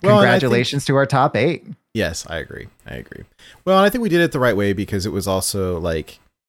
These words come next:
Speaker 1: you know, we set the rules out up front, explained what, how we would handle the situation of a tie way up front, and how it was calculated. And then not only that, but,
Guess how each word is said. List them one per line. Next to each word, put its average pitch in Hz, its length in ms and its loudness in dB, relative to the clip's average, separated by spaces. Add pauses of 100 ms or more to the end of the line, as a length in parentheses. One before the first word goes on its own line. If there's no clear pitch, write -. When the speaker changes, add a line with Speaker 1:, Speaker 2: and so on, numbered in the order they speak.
(300)
Speaker 1:
you 90 60 -12
know, 82 320 -8 (200)
we 113 100 -2
set 127 200 -2
the 139 80 -2
rules 117 560 0
out 98 220 0
up 101 80 -6
front, 95 280 -4
explained 95 420 -6
what, 98 320 -4 (320)
how 104 200 -8
we 98 120 -4
would 87 640 -2 (460)
handle 123 480 -6
the 139 120 -10
situation 143 440 -6
of 117 80 -8
a 123 40 -6
tie 101 320 -4
way 98 160 -2
up 110 80 -12
front, 95 340 -6
and 90 140 -8
how 98 220 -4
it 90 40 -8
was 98 160 -6
calculated. 87 840 -8 (340)
And 95 140 -8
then 92 320 -2
not 104 140 -2
only 90 200 -4
that, 85 260 -6 (100)
but, 71 300 -8